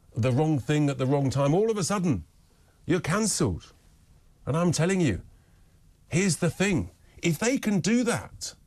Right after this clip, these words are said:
to someone as high profile as Nigel Farage, they can do it to you,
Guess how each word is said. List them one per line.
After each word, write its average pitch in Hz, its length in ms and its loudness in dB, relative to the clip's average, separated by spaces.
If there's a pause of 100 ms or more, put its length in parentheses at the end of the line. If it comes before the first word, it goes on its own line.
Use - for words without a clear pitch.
(360)
to 127 80 -2
someone 160 380 2
as 127 100 2
high 196 400 -2
profile 156 760 -2 (460)
as 135 200 0
Nigel 147 480 2
Farage, - 600 -4 (1300)
they 131 140 0
can 123 180 0
do 120 140 0
it - 260 -2 (440)
to 110 120 -2
you, 120 400 2